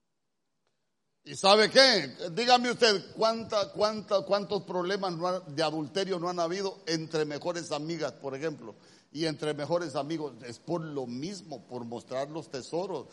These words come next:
Las cosas no suceden así por así. El problema es que tal vez uno nunca lo ve de esta manera,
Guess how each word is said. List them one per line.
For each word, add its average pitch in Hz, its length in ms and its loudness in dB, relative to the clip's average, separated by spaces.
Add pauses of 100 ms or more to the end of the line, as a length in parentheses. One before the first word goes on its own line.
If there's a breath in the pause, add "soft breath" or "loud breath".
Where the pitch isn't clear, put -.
(280 loud breath)
Las 143 360 -2
cosas 185 460 0
no 170 380 2
suceden 208 800 -4
así 135 400 -2
por 123 260 -10
así. 175 320 -8 (1400)
El 175 180 -6
problema 170 340 4
es 226 80 6
que 226 140 4
tal 185 180 6
vez 202 220 2
uno 208 200 2
nunca 190 380 0
lo 165 160 2
ve 196 160 4
de 196 160 4
esta 196 240 2
manera, 165 500 0